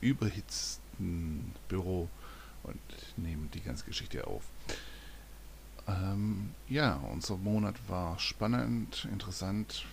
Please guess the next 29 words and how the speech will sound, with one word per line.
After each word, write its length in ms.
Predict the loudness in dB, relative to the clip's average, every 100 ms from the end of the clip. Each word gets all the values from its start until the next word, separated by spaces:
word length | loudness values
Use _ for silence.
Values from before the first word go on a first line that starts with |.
| -6
Wir 360 | -2 -2 -2 -2
waren 260 | -2 -2
auf 120 | -2 -2
zwei 200 | -2 0
Festivals, 720 | 2 2 4 4 4 4 0
haben 220 | 0 0
da 200 | -2 -4
wieder 100 | -2
mit 160 | -2 -4
vielen 280 | 0 0 2
Leuten 360 | 2 2 0 -4 -8
gequatscht, 500 | -4 -2 -2 -6 -8 -12 -10 -10 -12 -12 -12 -12 -10 -6
haben, 520 | -2 0 0 -2 -2 -4
ähm, 920 | -4 -2 -2 -2 -2 -2 -4 -4 -4 -6 -6 0
Aufklärung 640 | 0 0 0 0 2 0
betrieben, 880 | 0 -2 -2 -2 0 0 0 0 -2 -4
haben 340 | -4 -4 -2
ab-, 300 | -2 -2 -6 -4
auch 220 | -4 -4
ein, 120 | -6 -6 -10 -8
zwei 320 | -4 -2 0
Abstürze 460 | 0 -2 -2 -4
verursacht, 680 | -4 -4 -4 -4 -2 -4 -4 -8 -10 -12 -12 -12 -8
weil 140 | -6
es 180 | -6 -4
den 400 | -4 -2 -4 -4
Damen 400 | -4 -2 0 -2
bewusst 440 | -4 -4 -6 -6 -6
wurde, 160 | -6